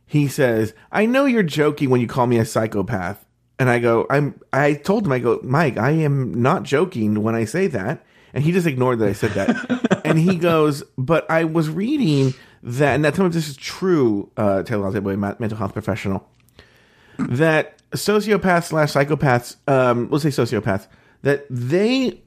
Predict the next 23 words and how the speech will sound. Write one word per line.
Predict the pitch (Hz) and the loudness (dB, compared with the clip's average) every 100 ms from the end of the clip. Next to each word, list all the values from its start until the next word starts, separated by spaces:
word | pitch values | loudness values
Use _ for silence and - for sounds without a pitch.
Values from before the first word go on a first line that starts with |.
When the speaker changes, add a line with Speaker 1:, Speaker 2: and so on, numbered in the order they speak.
| - | 0
Speaker 1:
in, | 170 156 - | 0 0 0
in, | 156 143 143 | -2 -2 -2
they | 160 175 - 175 | 0 0 -2 -2
actually | 208 - 277 285 233 - - | -2 -2 0 0 -2 -8 -20
fare, | - 185 185 - | -4 0 0 -2
do | 143 190 | -2 -2
better | 143 139 156 | 2 0 2
than | 175 151 135 | 2 2 4
most | 139 139 | 2 0
people | - 170 - 143 127 - | -4 -4 0 2 2 2
in | 135 120 | 0 0
solitary | - 127 123 139 113 | 0 2 2 2 0
confinement | 113 107 113 104 71 - | 0 -2 -2 -4 -6 -8
when | 110 | -4
they're | 104 | -2
in | 104 | -2
jail. | 113 98 73 - _ - - - _ _ - | -2 -4 -4 -12 _ -20 -20 -20 _ _ -2
That | 123 | 2
doesn't | 135 147 | 2 0
seem | 160 | 0
to | 127 | 0
bother | 110 107 92 | 0 0 -2
them. | 67 52 | -8 -12